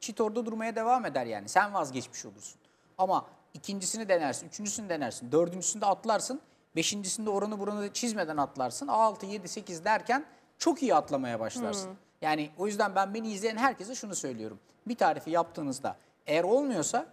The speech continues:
Speaker 1: bir daha denememek sizin tercihiniz. Yani yaptığın, nerede hata
Speaker 2: Hı.
Speaker 1: yaptığını veya nerede bir sıkıntı olduğunu keşfedersen ikincisinde daha iyi yaparsın. Senin yaptığın gibi üçüncüsünde daha iyi yaparsın.
Speaker 2: Hayat gibi değil mi?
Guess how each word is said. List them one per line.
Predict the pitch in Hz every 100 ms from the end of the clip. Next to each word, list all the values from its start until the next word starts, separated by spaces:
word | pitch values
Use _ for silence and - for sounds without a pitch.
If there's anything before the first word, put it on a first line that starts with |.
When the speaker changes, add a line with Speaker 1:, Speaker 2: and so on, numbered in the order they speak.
| _ _ _ _ -
Speaker 1:
bir | 233
daha | 240 214 180
denememek | 220 240 214 285
sizin | - 233 294
tercihiniz. | 180 127 113 101 - - - _ _
Yani | 135 123 120
yaptığın, | 127 147 - 208 214 196
nerede | 214 254 220
hata | 180 - 190
Speaker 2:
Hı. |
Speaker 1:
yaptığını | 185 170 - 170 165
veya | 165 147
nerede | 143 185 226 202
bir | 170 156 131
sıkıntı | 139 - 202 190 202
olduğunu | 165 151 147
keşfedersen | 131 170 - 190 254 240
ikincisinde | 175 - 190 - 240 220
daha | 202 220
iyi | 208
yaparsın. | 151 120 113 - - _ _
Senin | - 220
yaptığın | 190 160 - 135
gibi | 104 214
üçüncüsünde | - - - 226
daha | 214
iyi | 147
yaparsın. | 120 - 381 571
Speaker 2:
Hayat | - -
gibi | 294 262
değil | 453 539
mi? | 415